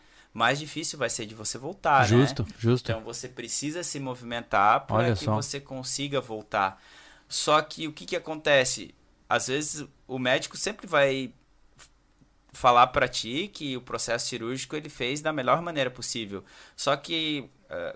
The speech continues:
Speaker 1: quando eu operei meu joelho, eu lembro muito bem que o médico falou pra mim, "Ó, a gente tem um tripézinho aí, a gente precisa, se uma perninha cair, já era", né?
Speaker 2: Uhum.
Speaker 1: A cirurgia, ele foi bem claro,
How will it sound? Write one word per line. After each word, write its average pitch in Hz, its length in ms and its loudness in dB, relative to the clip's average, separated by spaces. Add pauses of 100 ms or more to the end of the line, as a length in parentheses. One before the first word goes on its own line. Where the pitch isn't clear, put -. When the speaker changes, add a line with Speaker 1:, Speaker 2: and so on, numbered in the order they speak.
Speaker 1:
quando 156 180 -6
eu 202 100 0
operei 135 320 0
meu 131 120 -2
joelho, 120 400 -2
eu 135 40 0
lembro 135 240 -2
muito 151 200 -10
bem 139 200 -4
que - 100 -16
o 147 40 -8
médico 135 260 -4
falou 131 140 -6
pra 127 100 -10
mim, 135 120 -6
"Ó, 107 240 0 (120)
a 104 80 -14
gente 101 260 -10
tem 120 160 -10
um 135 80 -8
tripézinho 147 580 -6
aí, 127 260 -4
a 139 60 -2
gente 143 220 -12
precisa, 143 540 -4 (840)
se 143 280 -6
uma 170 180 -2
perninha 156 400 0
cair, 151 600 -2 (100)
já 123 200 4
era", 123 360 4 (200)
né? 107 300 0
Speaker 2:
Uhum. 147 180 2 (140)
Speaker 1:
A 123 100 2
cirurgia, 151 600 0
ele 160 100 -2
foi 131 180 -4
bem 120 200 -6
claro, - 200 -8